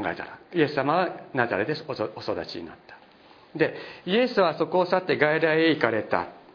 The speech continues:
で、なぜかというと、預言-、イエスご自身が、「預言者は自分の故郷、外来では尊ばれない」と証言しておられたからで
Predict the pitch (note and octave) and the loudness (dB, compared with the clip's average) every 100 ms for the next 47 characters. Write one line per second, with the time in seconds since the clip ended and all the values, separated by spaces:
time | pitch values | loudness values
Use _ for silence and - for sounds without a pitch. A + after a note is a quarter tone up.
0 | - C3+ C3 F#3 F#3 D#3 C#3+ C3+ B2+ B2 | -6 -2 0 0 2 0 0 -2 0 0
1 | A#2+ - G3+ B2+ - - - - - - | -2 0 2 0 -4 -14 -16 -18 -20 -20
2 | - - D#3 D#3+ F3 F3 E3+ E3+ D3+ D#3 | -14 0 2 2 0 2 4 4 4 2
3 | D3+ D3+ C3+ D3 E3 G2 - - - - | 2 2 2 2 2 -2 -8 -18 -20 -20
4 | - - - - _ - - - - D#3 | -20 -20 -20 -20 _ -20 -20 -20 -2 2
5 | E3 E3+ E3 C#3 D#3+ C3+ F#2 - - - | 4 4 4 2 2 0 -2 -8 -18 -20
6 | - - - - _ - - - C#3 D3 | -20 -20 -20 -20 _ -20 -20 -14 -4 2
7 | D#3+ D#3 D#3 C#3+ A#2 B2+ D3 D#3 D3+ D3 | 4 4 2 2 2 4 2 4 2 4
8 | F#3 C#3+ F#2+ - - C#3 - C#3+ C#3 C3+ | 2 2 -2 -12 -2 0 2 2 2 2
9 | A2+ A2+ F3 - C3 B2+ A2+ - A2 G2+ | 0 0 -2 0 0 2 -2 -2 -2 -2
10 | G2 G2+ F#2 E2 D#2+ | -4 -4 -6 -6 -12